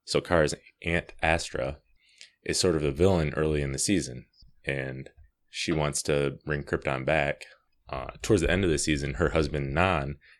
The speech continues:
takes over. He's the main villain th-, throughout the, as things go, as things progress, and he's the main villain through the series finale. His goal is sort of to bring Myriad to Earth,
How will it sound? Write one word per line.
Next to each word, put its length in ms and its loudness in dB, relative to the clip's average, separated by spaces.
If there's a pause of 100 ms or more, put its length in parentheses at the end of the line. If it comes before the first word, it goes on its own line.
takes 220 2
over. 240 2
He's 240 2
the 60 2
main 220 0
villain 240 0
th-, 140 -14 (180)
throughout 340 -2
the, 240 -2 (420)
as 180 -4
things 240 -4
go, 360 -2
as 160 -2
things 160 -2
progress, 520 -4 (100)
and 140 -10
he's 140 -2
the 40 -2
main 240 -2
villain 260 -2
through 200 -4
the 200 -6 (120)
series 340 -2
finale. 460 -6 (340)
His 220 2
goal 420 4
is 160 -2
sort 220 0
of 160 -8
to 80 -4
bring 400 -6 (240)
Myriad 680 0 (420)
to 140 -4
Earth, 360 0